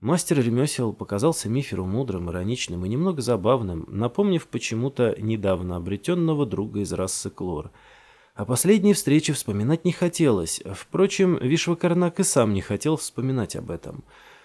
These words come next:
Проще было притвориться, что до этого ничего не было. Хвостатый рог с пучком микросхем, интегрированных в мозг,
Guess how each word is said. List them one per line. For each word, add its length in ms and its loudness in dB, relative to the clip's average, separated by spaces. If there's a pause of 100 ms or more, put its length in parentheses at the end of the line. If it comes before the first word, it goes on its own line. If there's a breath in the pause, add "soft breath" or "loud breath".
(160 loud breath)
Проще 320 0
было 220 4
притвориться, 720 -2
что 160 -8
до 100 -2
этого 280 0
ничего 580 -2
не 240 0
было. 400 -12 (540)
Хвостатый 560 -4
рог 260 2
с 60 -8
пучком 440 -4
микросхем, 680 -2
интегрированных 840 0
в 100 -6
мозг, 460 0